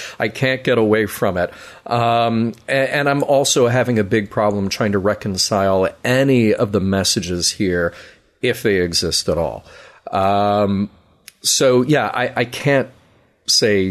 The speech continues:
that this episode holds up. It, it, it is a series of moments that are tied together with some plot pieces, uh, but it doesn't work a-, as a totality. Uh, how about you?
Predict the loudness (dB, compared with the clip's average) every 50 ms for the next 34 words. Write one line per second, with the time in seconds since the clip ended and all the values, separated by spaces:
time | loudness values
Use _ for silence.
0 | -4 -6 -4 -4 -4 -2 0 -2 -2 0 0 0 -2 -2 -4 -6 -4 -2 -2 -2
1 | -2 -2 -2 -2 -2 -2 -2 -2 -2 -2 -2 -2 -2 -2 0 0 2 2 2 2
2 | 2 0 2 2 2 2 2 2 2 2 2 2 2 2 2 2 2 2 2 2
3 | 2 2 0 0 -2 -2 -4 -2 0 2 2 0 0 -4 -6 -10 -10 -6 -4 -4
4 | -4 -6 -10 -20 -20 -20 -20 _ _ _ -10 -4 -2 0 0 0 0 -2 -4 -4
5 | -2 0 0 0 0 0 -2 -2 0 0 0 0 2 2 0 0 0 -2 -2 0
6 | 0 0 0 0 0 -2 -2 -4 -6 -6 -4 -2 -2 -2 -2 -6 -10 -18 -14 -8
7 | -6 -4 -4 -4 -6 -6 -6 -6 -6 -8 -12 -20 -20 -10 -6 -4 -2 -2 -2 -2
8 | -2 -2 0 -2 0 0 0 0 0 0 -2 -4 -4 -2 -2 0 0 0 -2 -6
9 | -14 _ _ _ _ _ _ -4 -4 -2 -2 -4 -4 -4 -4 -4 -2 -4 -4 -6
10 | -6 -6 -8 -8 -6 -4 -4 -4 -4 -4 -6 -6 -8 -10 -12 -18 _ _ _ -6
11 | -4 -2 -2 -2 -2 -2 -2 0 0 -2 -2 -4 -6 -8 -8